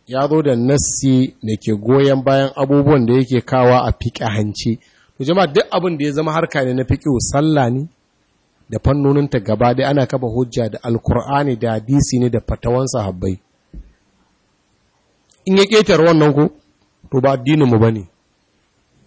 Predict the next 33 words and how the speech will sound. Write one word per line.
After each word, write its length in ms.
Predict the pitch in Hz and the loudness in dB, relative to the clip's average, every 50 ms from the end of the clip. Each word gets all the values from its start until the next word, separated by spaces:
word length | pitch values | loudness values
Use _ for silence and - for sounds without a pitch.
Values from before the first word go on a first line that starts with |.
| _ _ _ _ _ _ _ _ _ _ _ _ _ _ _ _ _ _ _ _ - | _ _ _ _ _ _ _ _ _ _ _ _ _ _ _ _ _ _ _ _ -8
Kuma 200 | - 196 226 226 | -4 0 0 2
da 160 | 214 190 185 | 4 4 4
wani 160 | 190 196 196 | 4 2 2
malami 420 | 196 214 214 214 202 185 175 175 175 | 2 2 2 2 2 0 0 -2 -2
zai 140 | 170 190 180 | 0 0 2
ba 160 | 156 170 170 | 2 2 2
da 100 | 170 160 | 2 0
fatawa 420 | - - 127 - - 143 151 160 165 - | -2 -4 -6 -4 -2 0 2 2 0 0
ce 160 | - 143 127 | -2 -6 -4
daidai 300 | 127 147 156 151 170 170 | -2 0 0 2 2 2
da 100 | 165 156 139 | 2 2 0
Alkur'ani 520 | 131 - - 131 135 147 156 160 151 135 | 0 -2 -2 -2 0 2 2 4 4 4
da 100 | 123 123 120 | 2 2 0
hadisi 360 | 123 135 151 147 - 143 131 | 2 2 0 0 0 -2 -4
ko, 180 | 113 143 143 131 | -2 -2 -4 -2
to, 140 | - 131 131 | -2 -2 -2
ba 100 | 127 151 | 0 2
za 140 | 165 190 190 | 2 4 4
mu 60 | 185 170 | 4 2
ɗauki 220 | 147 135 - 160 | 0 0 0 0
maganan 320 | 147 135 127 131 127 117 107 | 0 0 0 0 0 0 -2
shi 100 | 95 101 | -4 -8
ba. 160 | 92 92 95 - _ _ _ _ _ _ _ _ _ _ _ _ _ _ _ _ _ _ _ _ _ _ _ _ _ _ _ _ _ _ _ _ _ _ _ _ _ _ - | -10 -12 -16 -18 _ _ _ _ _ _ _ _ _ _ _ _ _ _ _ _ _ _ _ _ _ _ _ _ _ _ _ _ _ _ _ _ _ _ _ _ _ _ -6
Za 200 | 117 123 147 156 | -2 2 2 2
mu 80 | 156 156 | 2 2
ɗauki 280 | 147 131 120 - 131 123 | 2 0 0 0 -2 -2
ta 400 | - 139 139 135 139 139 147 - _ _ _ _ _ _ _ _ _ _ - | 0 0 0 0 -2 -4 -8 -12 _ _ _ _ _ _ _ _ _ _ -8
annabi 400 | 127 120 120 127 131 127 117 107 | -4 -2 0 2 2 2 2 0
ne. 200 | 95 92 92 90 _ _ _ _ _ _ _ _ _ _ _ _ _ _ _ _ _ _ _ _ _ _ _ _ _ | -2 -4 -8 -14 _ _ _ _ _ _ _ _ _ _ _ _ _ _ _ _ _ _ _ _ _ _ _ _ _
Ko 180 | - - 220 220 | 0 2 2 4
ta 160 | - 220 202 | 4 4 4
yi 80 | 202 196 | 4 4
daidai. 400 | 185 190 190 175 185 180 - | 4 2 4 4 2 0 0